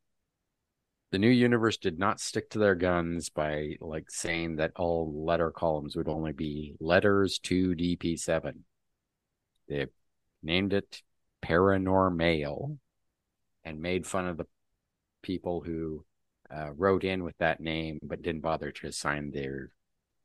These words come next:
um, letter to them. So they have, like, a, uh, anonymous tip.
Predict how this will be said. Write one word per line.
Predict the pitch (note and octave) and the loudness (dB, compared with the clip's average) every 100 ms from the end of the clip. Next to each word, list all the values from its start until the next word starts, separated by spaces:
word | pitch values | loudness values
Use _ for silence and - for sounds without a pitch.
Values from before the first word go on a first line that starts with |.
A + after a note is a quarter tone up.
| _ | _
um, | D2 C#2+ C#2 C#2+ C#2+ D2 _ _ _ _ _ _ - | -12 -10 -12 -14 -16 -20 _ _ _ _ _ _ -6
letter | D#2+ D#2 C#2+ C2+ C2 - - | -2 -2 -2 -6 -10 -18 -12
to | E2+ | -10
them. | C#2+ C#2+ C#2 C#2+ - _ _ - | -8 -8 -12 -20 -20 _ _ -18
So | D#2 D2+ | -14 -12
they | D2 | -10
have, | D2+ C#2 | -12 -12
like, | D2 D2 | -16 -16
a, | C2+ C#2+ D2+ _ _ _ _ - | -16 -16 -18 _ _ _ _ -18
uh, | - - B2+ - | -16 -16 -16 -16
anonymous | - F2 F#2+ G#2+ F#2 E2+ - - - _ _ - | -10 0 6 6 6 0 -2 -10 -12 _ _ -4
tip. | F2 | -4